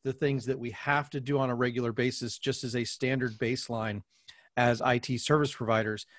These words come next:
so that then we can focus on the business needs of the client rather than just the I T needs.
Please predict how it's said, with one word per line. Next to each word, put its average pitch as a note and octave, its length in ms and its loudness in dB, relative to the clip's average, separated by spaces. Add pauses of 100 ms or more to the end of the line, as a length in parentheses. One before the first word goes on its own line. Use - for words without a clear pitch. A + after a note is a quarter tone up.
(140)
so C#3+ 180 0
that A#2+ 240 -2
then D#3 380 2
we C3+ 100 -2
can B2+ 180 -6
focus B2+ 440 -4
on A#2 160 2
the A2 100 -2
business D3+ 540 2
needs A2+ 240 -4
of G2+ 80 -6
the G#2 80 -4
client G#2+ 440 -4 (320)
rather B2 560 4
than A2+ 240 -4
just G#2+ 540 -4
the A2+ 160 -4
I G2+ 100 -2
T C#3 240 -6
needs. F#2 480 -10